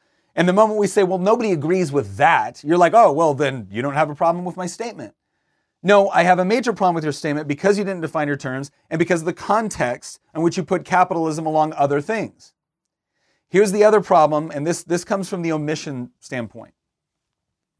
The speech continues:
So we, we saw all the things that she listed off is the world you're inheriting, and these are all huge problems. Here's my question.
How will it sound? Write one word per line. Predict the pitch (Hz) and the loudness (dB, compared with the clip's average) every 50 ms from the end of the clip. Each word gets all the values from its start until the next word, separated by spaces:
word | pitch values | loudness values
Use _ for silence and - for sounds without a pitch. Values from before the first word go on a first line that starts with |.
| _ _ - _ _ _ _ _ _ _ _ | _ _ -20 _ _ _ _ _ _ _ _
So | _ - - 175 165 160 | _ -2 2 2 4 2
we, | 156 160 160 160 156 156 | 2 2 0 0 0 -2
we | 156 147 147 147 147 | -4 -2 0 0 0
saw | 147 - 180 180 185 190 190 196 185 180 - _ _ 139 131 131 - | 0 0 2 4 4 4 4 2 0 -4 -12 _ _ -16 -14 -2 2
all | 147 170 | 4 4
the | 185 208 | 4 4
things | 190 220 214 196 | 0 -2 -4 -4
that | 180 185 | -4 -6
she | 175 - 185 | -6 -6 -4
listed | 170 185 175 - 185 165 | -2 -2 -4 -4 -2 2
off | 170 165 160 156 156 - | 4 4 4 4 2 2
is | 156 143 139 131 120 - | 0 0 0 0 -2 -6
the | - 127 | -6 -4
world | 120 143 175 190 185 165 | 0 2 4 4 4 4
you're | 170 170 165 | 2 -2 -2
inheriting, | 156 151 - 151 151 151 147 147 147 143 | -2 -2 -2 -2 0 0 -2 -2 -4 -4
and | 135 127 139 | -6 -6 -6
these | 143 135 131 | -6 -6 -4
are | 131 131 | -2 -2
all | 127 127 | -2 -2
huge | 123 - 175 170 156 - | -2 -2 -2 -2 -2 -2
problems. | - - 143 135 131 131 135 135 131 131 131 - - _ _ _ _ _ _ _ _ _ _ _ _ _ _ _ _ _ _ _ _ _ _ _ _ _ | -4 0 2 2 2 0 -2 -4 -8 -8 -10 -12 -16 _ _ _ _ _ _ _ _ _ _ _ _ _ _ _ _ _ _ _ _ _ _ _ _ _
Here's | - 165 202 254 269 | -4 -2 -2 0 0
my | 247 247 196 | 0 0 0
question. | - - - 151 - - - - - - 139 95 | 0 0 0 0 0 -4 -8 -10 -10 -10 -12 -14